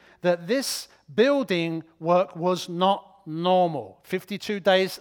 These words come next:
that was not normal. Uh, they knew there was something supernatural about this. And it says they were afraid. So we read in Nehemiah six, verse sixteen, it says, "For they perceived that this work had been accomplished with the help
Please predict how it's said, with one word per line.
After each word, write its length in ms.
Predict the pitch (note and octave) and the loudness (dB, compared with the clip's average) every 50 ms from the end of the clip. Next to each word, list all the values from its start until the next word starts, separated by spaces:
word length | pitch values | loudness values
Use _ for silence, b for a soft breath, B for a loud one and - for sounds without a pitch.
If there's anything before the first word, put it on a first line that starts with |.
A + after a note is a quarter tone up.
| _ - | _ 2
that 240 | F#3 F#3 G3 F#3+ | 2 2 2 2
was 240 | F#3+ F#3 F3+ E3+ - | -4 -8 -8 -8 -6
not 400 | F3+ F3+ F#3 F#3+ F#3 F#3 - - | -4 0 0 0 0 -2 -8 -12
normal. 580 | E3 E3 E3+ E3+ F3 F3 E3 C#3 A#2 G2+ G#2 _ b b b b b b b b b b - | -8 -4 -2 0 0 -2 -2 -4 -10 -16 -20 _ b b b b b b b b b b -2
Uh, 220 | D3+ D3+ D3+ D#3 | 0 2 2 2
they 240 | D3 F3+ F#3+ G3 G3+ | 2 0 0 0 -2
knew 360 | G3 G3+ A3+ C#4 D#4 C#4+ A3+ | -2 -2 0 0 2 2 2
there 140 | F#3 F#3 F#3 | 0 0 0
was 80 | F#3+ | 0
something 460 | - - - A3 G#3+ - - G3+ G3 F#3+ | -4 -2 -2 -2 -2 -2 -4 -4 -4 -4
supernatural 1000 | - - - G3+ G3 - - F3+ F3 F3+ F#3 F#3 F#3 F#3 - - F#3+ E3+ D#3 | -6 -6 -8 -8 -8 -4 -4 -4 0 2 2 2 0 -2 -4 -6 -4 -4 -4
about 460 | D#3 - - E3+ E3+ F3 F3+ F3+ D#3+ | -4 -2 0 2 2 2 2 0 -4
this. 440 | D3 D#3 A#2+ A2 - - - - - b b b b b b b | -8 -10 -10 -10 -12 -14 -14 -14 -16 b b b b b b b
And 380 | - E3 F#3 F#3+ G3+ G3+ G3+ - - | -2 0 0 0 0 -2 -6 -8 -10
it 140 | G3+ F#3+ - | -12 -12 -6
says 280 | - A3 G3+ G3 F#3 | -2 0 0 0 0
they 180 | - G3 F#3 F3+ | 0 0 0 2
were 280 | E3+ F3 F3 E3+ F3+ - | 2 2 2 2 2 0
afraid. 600 | F#3 F3 - - - G#3 G#3+ A3 G3+ E3 C#3 A#2 A2 - - - b b b b b b b | -2 -2 -2 0 6 8 8 8 8 4 0 -8 -12 -20 -20 -20 b b b b b b b
So 180 | b - - E3+ | b -4 -2 -2
we 140 | D#3 E3+ E3+ | 0 0 -2
read 480 | E3+ F#3 G3+ A3 G#3+ F#3+ E3 D3+ - - b b b b b b | -2 -2 -2 -2 -2 -4 -6 -10 -12 -14 b b b b b b
in 160 | E3+ E3 E3+ | -6 -4 -4
Nehemiah 480 | F3+ F#3+ G3+ G#3 G3+ G3+ F#3+ F3+ F#3 F3 | -2 0 0 0 0 2 2 2 0 0
six, 340 | - - - B3+ A#3+ - | -4 -4 -6 -6 -6 -6
verse 220 | - - E3+ E3 - | -6 -4 -4 -4 -4
sixteen, 640 | - - - - - - - E3+ E3 D#3+ E3 E3+ D#3 b b b b b b b b b | -6 -12 -12 -14 -14 -8 -6 -4 -4 -2 -4 -6 -8 b b b b b b b b b
it 120 | - D#3 D3+ | -14 -12 -8
says, 260 | - - F#3 E3 - | -2 -2 -2 -2 -2
"For 160 | - - D#3+ | -8 -8 -2
they 180 | D3+ F3+ E3+ D#3+ | 0 0 0 0
perceived 840 | - - D#3+ - - - - - D4+ C4+ F#3+ D#3 C#3 C#3 - _ - b b b b b b b | -4 -6 -10 -10 -8 -10 -8 -6 -6 -6 -6 -6 -8 -8 -12 _ -20 b b b b b b b
that 140 | E3 D3 | -6 -6
this 240 | C#3 F3 E3 - - | -4 -6 -6 -6 -10
work 400 | E3+ D#3 E3+ F#3+ G3 G3 G3+ - | -12 -6 0 2 2 2 2 -2
had 100 | F#3+ D3+ | -12 -12
been 160 | - D#3 C#3 | -10 -10 -10
accomplished 680 | C#3 C#3+ - - - F3 F3+ - - F#3 E3 - - - | -10 -12 -14 -10 -10 -10 -10 -10 -10 -10 -10 -10 -12 -18
with 100 | B2+ - | -16 -14
the 80 | C#3 | -14
help 360 | A2 - - E3 D#3+ D#3 - | -12 -6 -4 -4 -4 -4 -8